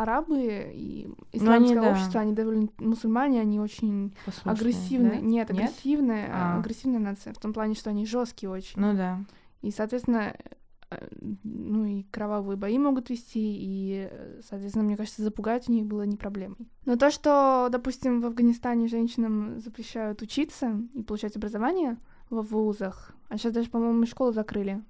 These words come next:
Speaker 1: для женщин. Но это у-, это вот, э, ужасно. Это то, что мы говорили, что было в Средневековье, то, что там у женщин нет никаких прав. Это у-, э, вот это плохо.
Speaker 2: Ну это да, это
Speaker 1: Но это, это не,
Speaker 2: аморально.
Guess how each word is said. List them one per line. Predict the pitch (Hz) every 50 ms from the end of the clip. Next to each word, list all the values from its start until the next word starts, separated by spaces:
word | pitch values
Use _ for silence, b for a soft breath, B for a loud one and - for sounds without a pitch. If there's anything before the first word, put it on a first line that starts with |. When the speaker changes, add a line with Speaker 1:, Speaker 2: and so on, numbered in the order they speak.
| - -
Speaker 1:
для | - 220 208 196
женщин. | 220 196 190 202 - - - 233 - - -
Но | 226 220 233
это | 240 240 254
у-, | 247 240 233 220 -
это | - 220 220 269
вот, | 262 254 240 - - - - -
э, | - - - -
ужасно. | - - 214 214 208 196 196 - - 202
Это | 208 233
то, | 240 269
что | 254 254 - 240
мы | 233 226 220
говорили, | 220 226 226 233 254 262 247 233
что | 233 - -
было | 226 214 208 202
в | 202
Средневековье, | - - 202 208 208 214 226 - 302 311 294 254 233 - - - -
то, | - 247
что | 226 - -
там | 214 214 220
у | 220
женщин | 226 262 269 262 - - 214
нет | 214 214 -
никаких | 240 - - 220 208 -
прав. | - - 240 240 -
Это | 240 214 233
у-, | 226 220 - -
э, | - 233 262 294
вот | 294 262 -
это | 320 320 330
плохо. | - - 214 196 190 - 220
Speaker 2:
Ну | 240 269
это | 320 320 - 269
да, | 202 190 185 180 180
это | 185 180 - - 190 180
Speaker 1:
Но | 247 285 320 330 320
это, | 320 330 320 320
это | 320 311 294 294 285 277
не, | - 226
Speaker 2:
аморально. | 247 262 262 254 233 214 185 175 180 180 180 175 170 165 165 175 170 170